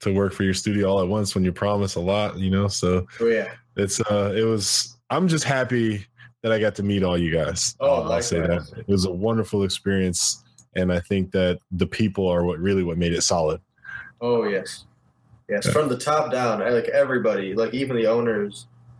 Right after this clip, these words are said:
Speaker 2: they had such a cool way. They had an open door policy. And, uh, they're just very clever. So
Speaker 1: Mm-hmm.
Speaker 2: they were pretty
Speaker 1: Yeah.
Speaker 2: good and hands-on, good writers. Like, we had really
Speaker 1: Oh, yeah.
Speaker 2: good writers right off the bat.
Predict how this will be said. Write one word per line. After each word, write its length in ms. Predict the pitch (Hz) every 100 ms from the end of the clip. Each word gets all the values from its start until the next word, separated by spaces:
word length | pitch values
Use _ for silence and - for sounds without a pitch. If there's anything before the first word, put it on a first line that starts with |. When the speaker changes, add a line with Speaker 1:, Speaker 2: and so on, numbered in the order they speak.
| - -
Speaker 2:
they 80 | 123
had 140 | 147
such 160 | 165 160
a 60 | -
cool 320 | - 151 120
way. 280 | 117 120 120
They 100 | 113
had 200 | 110 113
an 60 | 110
open 300 | 123 120 117
door 260 | 120 117
policy. 680 | 123 120 117 - 123 120 117 - - - - - -
And, 440 | 107 113 107 101 98 - -
uh, 240 | 123 123 107
they're 80 | 110
just 140 | 120
very 160 | 123 120
clever. 500 | - 120 101 95 92 - -
So 240 | - 110
Speaker 1:
Mm-hmm. 80 | 107
Speaker 2:
they 80 | 113
were 80 | 113
pretty 220 | 156 147
Speaker 1:
Yeah. 40 |
Speaker 2:
good 260 | 131 123 -
and 120 | 120
hands-on, 760 | - 120 117 107 110 110 113 107 -
good 240 | 104 160 110
writers. 640 | 110 123 120 98 95 -
Like, 160 | 107 107
we 200 | 107 123
had 260 | 135 107 104
really 140 | 117
Speaker 1:
Oh, 40 | 113
yeah. 60 | 110
Speaker 2:
good 160 | 107
writers 320 | 110 107 104
right 180 | 104 107
off 180 | 107 -
the 60 | 98
bat. 320 | 104 98